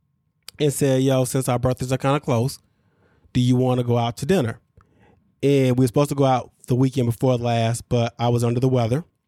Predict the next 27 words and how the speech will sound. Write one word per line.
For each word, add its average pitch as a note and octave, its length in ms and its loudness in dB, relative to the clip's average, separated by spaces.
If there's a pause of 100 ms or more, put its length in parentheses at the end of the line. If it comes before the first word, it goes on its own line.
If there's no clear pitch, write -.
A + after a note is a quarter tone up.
(580)
So - 100 -4
I C3 60 2
said, D3 160 0
"All D3+ 60 4
right, C3 220 0 (200)
we'll C#3 160 2
go C#3+ 140 0
out C#3 200 0
this C#3 140 -2
Saturday." G#2+ 420 -2 (220)
I B2 60 -10
hit C#3+ 180 0
him C#3+ 120 0
up, C3 220 -2 (1000)
and C3 120 -2
I C3 40 0
take D3+ 240 0
him C#3+ 120 0
out. G#2+ 200 -2 (360)
And C3+ 480 0
I D3 140 0
don't E3+ 120 0
know D#3 100 0
how C#3 140 0
you C3 180 -2
do D3+ 260 2
it, - 160 -4